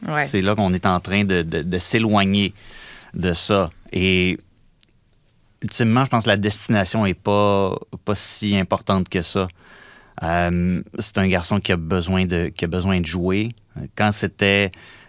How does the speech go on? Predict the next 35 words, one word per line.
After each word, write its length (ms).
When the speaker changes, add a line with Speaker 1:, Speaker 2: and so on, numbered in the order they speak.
Speaker 2:
les 500
belles, 540
la, 240
les 220
belles, 280
je 60
sais 60
pas 100
pourquoi 240
je 80
mets 80
ça 80
au 40
pluriel, 420
la 120
belle 220
année 300
du 240
F 80
C 120
Montréal, 540
puis 80
qui 180
jouait 220
régulièrement, 720
puis 300
ceux 200
qui 100
étaient, 300
ceux 200
qui 120
étaient 180
à 120
Claude 200
Robillard 600